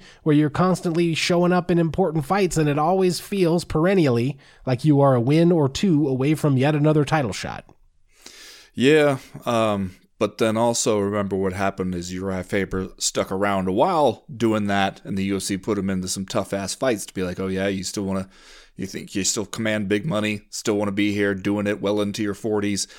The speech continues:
Speaker 2: uh, and that does, doesn't typically end super well for anybody. I'm just saying.
Speaker 1: Yeah.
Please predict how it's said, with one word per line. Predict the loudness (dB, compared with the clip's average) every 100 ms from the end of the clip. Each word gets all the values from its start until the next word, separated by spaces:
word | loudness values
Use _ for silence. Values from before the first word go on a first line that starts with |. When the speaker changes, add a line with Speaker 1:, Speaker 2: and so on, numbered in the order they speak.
| -20 _
Speaker 2:
uh, | -4 -4 -4 -6 -8
and | -4 -4 -4 -6 -12 _ _ _ -6
that | 0 0
does, | 2 -2 -2
doesn't | 0 2 0
typically | -4 -8 -8 -8 -8
end | -8
super | -6 -6 -6 -8
well | -6 -6 -8 _ _ -14
for | -8 -8
anybody. | -8 -10 -12 -12 _ _ _ _ _ _
I'm | -12
just | -10 -8
saying. | -10 -10 -6
Speaker 1:
Yeah. | -4 -6